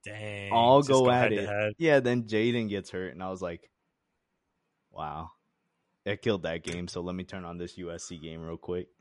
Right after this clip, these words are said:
Speaker 1: Dang, that's crazy, bro. I can't wait to see all these new age Q Bs into the N F L.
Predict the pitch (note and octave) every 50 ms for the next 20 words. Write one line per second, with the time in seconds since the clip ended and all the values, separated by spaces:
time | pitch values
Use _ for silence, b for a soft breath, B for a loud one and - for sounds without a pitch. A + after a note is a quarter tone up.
0 | _ _ _ _ _ _ _ _ _ _ _ _ _ _ _ - G2+ A2 A#2 A#2
1 | A#2+ A#2+ A#2 A2+ A2+ A2 A2 G#2+ G#2 G2+ G2+ G2 G#2 A2 B2+ D3 - - - C#3
2 | C#3 C#3 A#2 A2 G2+ G#2 A2+ A2+ G#2+ - - b b b b b b b b _
3 | _ _ _ _ _ _ _ _ - - B2+ C#3+ D3 D3 E3+ F#3 F3+ E3+ C#3+ A#2+
4 | A2+ A#2+ B2 C3 C3 A#2+ - - A#2 - - - A#2+ A#2 A#2 A#2 G#2 A2 A2 A2+
5 | A2+ A2+ A#2 A2+ A2 G#2 A2 A2+ A2+ A2+ A2 A2 G#2+ A2 G#2+ - - - - B2
6 | A#2 A2 G#2+ A2 G#2+ G#2 G2+ G#2 G#2 G2 - G2+ G2 F#2+ G2 G2+ G2 F#2 - G2+
7 | G2 F#2+ F#2+ F#2